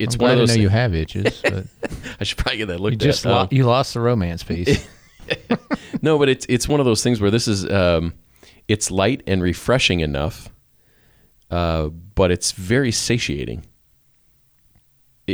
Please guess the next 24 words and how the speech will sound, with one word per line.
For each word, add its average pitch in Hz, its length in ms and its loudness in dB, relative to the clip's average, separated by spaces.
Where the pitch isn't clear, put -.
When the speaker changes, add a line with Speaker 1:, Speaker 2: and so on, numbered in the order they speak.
Speaker 1:
it, - 200 -8
Speaker 2:
Mm-hmm. 95 100 -4
Speaker 1:
there's 101 260 2
a, 92 160 0
there's 95 220 2
a 92 60 2
lot 87 280 2
of 101 80 -2
flavors 110 460 0
in 85 120 0
there 82 320 0
that, 87 440 -2
you 90 140 -4
know, 85 360 0
allude 98 500 0
to 90 160 -2
this, - 440 -2
this 87 180 -4
bourbon 92 440 0
flavor 98 420 0
that 80 160 2
really 92 260 2
kind 90 280 0
of 80 360 -6